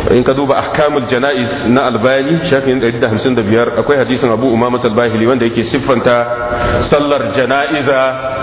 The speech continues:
Tunda kabbara guda hudu ne, kabbaran farko ka karanta Fatiha, kabbara ta biyu ka karanta salati ga Annabi Muhammad, kabbara ta uku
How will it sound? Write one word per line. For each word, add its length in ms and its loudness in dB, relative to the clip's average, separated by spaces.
Tunda 200 2
kabbara 440 0
guda 200 2
hudu 220 -2
ne, 120 2
kabbaran 520 0
farko 300 0
ka 100 0
karanta 340 -2
Fatiha, 560 0
kabbara 440 0
ta 80 0
biyu 240 -2
ka 100 0
karanta 380 0
salati 400 0
ga 160 2
Annabi 160 2
Muhammad, 580 0
kabbara 420 2
ta 80 0
uku 300 -2